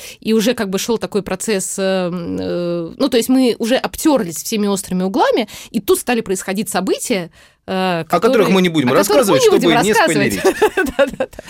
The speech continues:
Speaker 2: Так, ну, в общем, и-, ищем в Ютубе фильм "Зимовка" и смотрим с большим и большим
Speaker 1: Да, он
Speaker 2: удовольствием.
Speaker 1: не в Ютубе, он есть
Speaker 2: А.
Speaker 1: на платформе Пилигрим, есть такая платф-,
Speaker 2: Ага.
Speaker 1: платформа документального кино. Вот на, на YouTube я просто его никак не соберусь выложить. Пора,
Speaker 2: Ну
Speaker 1: давно.
Speaker 2: что же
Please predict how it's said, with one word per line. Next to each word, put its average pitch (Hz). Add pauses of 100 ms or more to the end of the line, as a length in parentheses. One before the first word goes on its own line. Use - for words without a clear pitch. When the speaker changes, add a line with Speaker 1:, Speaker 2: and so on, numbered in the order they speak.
(260)
Speaker 2:
Так, 107
ну, 143
в -
общем, 143 (180)
и-, 156
ищем 156
в -
Ютубе 139
фильм 101
"Зимовка" 190 (280)
и 170
смотрим 139
с 101
большим 104
и -
большим 98
Speaker 1:
Да, 220
он 202
Speaker 2:
удовольствием. 311
Speaker 1:
не 311
в 240
Ютубе, 214
он 269
есть 240
Speaker 2:
А. 208
Speaker 1:
на 226
платформе 220
Пилигрим, 226 (260)
есть 269
такая 233
платф-, 214
Speaker 2:
Ага. 220
Speaker 1:
платформа 214
документального 202
кино. 196
Вот 180
на, 190
на 208
YouTube 269
я 262
просто -
его 240
никак 233
не 240
соберусь 208
выложить. 160
Пора, 233
Speaker 2:
Ну 156
Speaker 1:
давно. 269
Speaker 2:
что 320
же 190